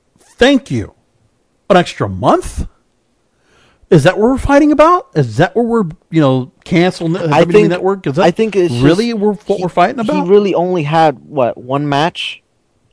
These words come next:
Speaker 2: One title defense? I think that's what the major thing was. He only had one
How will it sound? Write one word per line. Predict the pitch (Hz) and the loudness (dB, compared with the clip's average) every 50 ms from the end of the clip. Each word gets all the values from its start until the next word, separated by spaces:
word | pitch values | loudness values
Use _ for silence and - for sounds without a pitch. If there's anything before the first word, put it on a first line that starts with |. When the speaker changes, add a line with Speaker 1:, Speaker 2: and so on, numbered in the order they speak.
| _ _ _ | _ _ _
Speaker 2:
One | - 143 127 139 151 147 | -6 -4 -2 -2 -2 -2
title | - 151 135 139 147 | 0 0 2 2 2
defense? | 147 151 147 - 180 165 165 175 - - - _ _ _ _ _ _ _ _ _ _ _ - | 0 -2 -2 -2 -2 -2 -2 -4 -10 -18 -20 _ _ _ _ _ _ _ _ _ _ _ -4
I | - | -2
think | 143 196 185 175 | 2 2 2 2
that's | 190 160 139 - - | 2 0 0 0 0
what | 151 139 120 | -2 -2 -2
the | - | -4
major | 123 127 123 120 104 - 107 | -6 -4 -4 -4 -6 -8 -10
thing | - - 113 104 104 | -10 -10 -10 -10 -12
was. | 107 - - - | -14 -16 -10 -4
He | 151 151 | -2 0
only | 160 160 151 | 2 2 2
had | 143 135 123 | 2 2 2
one | 139 147 156 160 151 | 0 0 -2 -2 -4